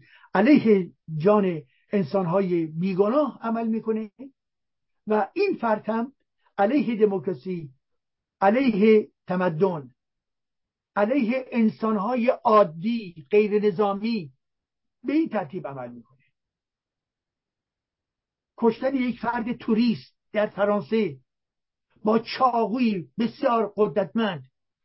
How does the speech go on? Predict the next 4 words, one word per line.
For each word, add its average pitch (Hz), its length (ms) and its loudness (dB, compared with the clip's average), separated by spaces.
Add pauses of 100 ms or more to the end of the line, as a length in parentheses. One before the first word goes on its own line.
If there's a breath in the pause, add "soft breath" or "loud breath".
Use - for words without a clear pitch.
(180)
این 277 180 -2
بیان 208 380 0
چیست؟ 202 500 -10 (580)
این 277 340 2